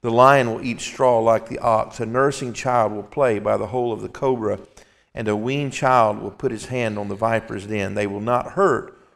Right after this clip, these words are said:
or destroy all in my holy mountain." He's describing there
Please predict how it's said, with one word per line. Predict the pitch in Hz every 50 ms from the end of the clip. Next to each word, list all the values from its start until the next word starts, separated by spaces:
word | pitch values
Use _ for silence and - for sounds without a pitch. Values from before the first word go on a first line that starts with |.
| _ -
or | - 113 107
destroy | 107 101 101 - - - - 165 156 127 107 107 -
all | - 131 139 143 131 107 98 98 101 98 - - _ _ _ _ -
in | 117 113 107
my | 107 104 107
holy | 101 107 113 110 110 107 104
mountain." | 104 107 110 110 104 104 - 110 - - _ _ _ _ _ _ _ _ - - -
He's | 147 143 131
describing | 139 123 - - - 156 165 175 175 170 160 143
there | 131 123 120 123 123 120 120